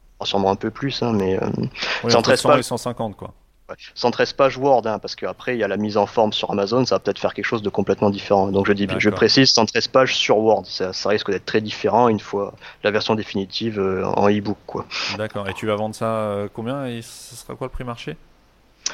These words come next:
Speaker 1: Euh, bonne question. C'est pas encore clairement arrêté parce qu'il va, il y aura sûrement des offres promotionnelles au lancement pour, euh, ben voilà, pour essayer de faire un lancement, euh, assez, euh,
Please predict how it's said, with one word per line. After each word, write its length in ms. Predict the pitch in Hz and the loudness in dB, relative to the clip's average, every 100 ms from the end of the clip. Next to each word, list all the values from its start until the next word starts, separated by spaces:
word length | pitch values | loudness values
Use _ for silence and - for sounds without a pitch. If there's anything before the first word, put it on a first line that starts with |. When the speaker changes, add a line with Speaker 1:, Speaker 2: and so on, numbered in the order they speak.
| - - - - - - _ _ - | -10 -12 -12 -12 -14 -18 _ _ 2
Speaker 1:
Euh, 420 | 101 107 107 110 | 4 6 6 4
bonne 260 | 110 180 - | 6 4 6
question. 500 | 160 - - 147 - | 4 4 4 4 2
C'est 180 | 127 | -2
pas 120 | - 139 | 4 4
encore 280 | 135 143 | 6 2
clairement 380 | - 127 127 127 | 2 2 4 4
arrêté 340 | 120 117 160 160 | 4 0 -4 -2
parce 140 | - | -4
qu'il 140 | - | -6
va, 80 | 104 - | -8 -4
il 80 | |
y 40 | 110 | 0
aura 100 | 104 | 0
sûrement 320 | - 117 117 | 0 0 0
des 160 | 113 113 | 0 -2
offres 140 | 104 | -4
promotionnelles 640 | - 104 107 - 107 110 | -6 -2 0 0 2 4
au 40 | 104 | 4
lancement 460 | 95 - 113 113 | 2 0 2 2
pour, 320 | 107 - 95 90 | 2 -4 -6 -6
euh, 60 | |
ben 120 | 90 | -6
voilà, 220 | 92 101 110 | -2 2 2
pour 180 | - | 0
essayer 200 | 85 - | -4 -4
de 40 | 87 | -4
faire 180 | - 92 | -4 0
un 60 | |
lancement, 560 | 92 92 - 98 98 92 | 0 0 0 2 4 2
euh, 180 | 98 98 | 0 0
assez, 460 | - - - 98 101 | 0 0 0 0 -2
euh, 200 | 110 | -4